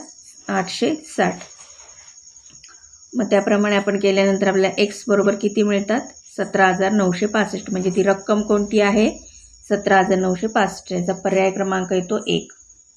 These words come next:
प्रश्न क्रमांक चार बघा, रमाने पन्नास हजार रुपये दशादशे दहा टक्के दराने दोन वर्षासाठी गुंतवले. रमा इतकेच व्याज मिळण्यासाठी दशादशे वीस टक्के दराने एका वर्षात रक्कम मिळण्यासाठी सुनीताला किती रुपये गुंतवावे लागतील?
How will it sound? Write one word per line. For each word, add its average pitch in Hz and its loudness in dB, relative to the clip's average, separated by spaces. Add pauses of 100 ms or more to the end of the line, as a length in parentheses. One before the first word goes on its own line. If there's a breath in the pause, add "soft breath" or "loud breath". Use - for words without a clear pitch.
(120)
प्रश्न - -10
क्रमांक 208 0
चार 196 0
बघा, 180 0
रमाने 202 2
पन्नास 202 -2
हजार 202 0
रुपये 196 0
दशादशे 190 -2
दहा 196 -2
टक्के 196 -4
दराने 190 0
दोन 202 2
वर्षासाठी 190 -2
गुंतवले. 202 2 (720 loud breath)
रमा 202 2
इतकेच 214 2
व्याज 190 2
मिळण्यासाठी 185 0 (500)
दशादशे 208 2
वीस 220 0
टक्के 202 0
दराने 185 2
एका 208 0
वर्षात 202 2
रक्कम 202 0
मिळण्यासाठी 202 0
सुनीताला 202 0
किती 226 0
रुपये 214 2
गुंतवावे 180 0
लागतील? 175 -2